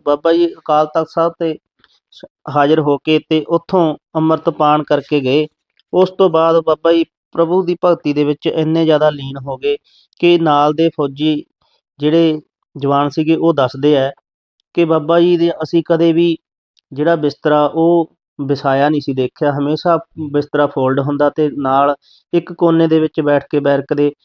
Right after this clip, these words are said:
ਤੇ ਹਮੇਸ਼ਾ ਪਰਮਾਤਮਾ ਦਾ ਜਾਪ ਕਰਦੇ, ਸਤਿਨਾਮ ਵਾਹਿਗੁਰੂ ਦਾ ਜਾਪ ਕਰਦੇ, ਪਾਠ ਕਰਦੇ ਰਹਿੰਦੇ। ਤਾਂ ਉਸ ਸਮੇਂ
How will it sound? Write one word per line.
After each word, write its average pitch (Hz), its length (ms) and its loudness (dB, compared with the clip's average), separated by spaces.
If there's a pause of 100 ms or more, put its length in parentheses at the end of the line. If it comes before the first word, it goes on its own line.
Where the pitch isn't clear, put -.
(300)
ਤੇ 160 120 2
ਹਮੇਸ਼ਾ 170 540 2 (520)
ਪਰਮਾਤਮਾ 151 580 -2
ਦਾ 151 200 2
ਜਾਪ 135 400 -2
ਕਰਦੇ, 143 380 -2 (200)
ਸਤਿਨਾਮ 143 520 -6
ਵਾਹਿਗੁਰੂ 147 260 -2
ਦਾ 151 120 0
ਜਾਪ 139 340 0
ਕਰਦੇ, 139 360 -2 (400)
ਪਾਠ 139 280 0
ਕਰਦੇ 139 320 0
ਰਹਿੰਦੇ। 147 300 2 (1300)
ਤਾਂ 185 120 2
ਉਸ 190 320 2
ਸਮੇਂ 185 380 4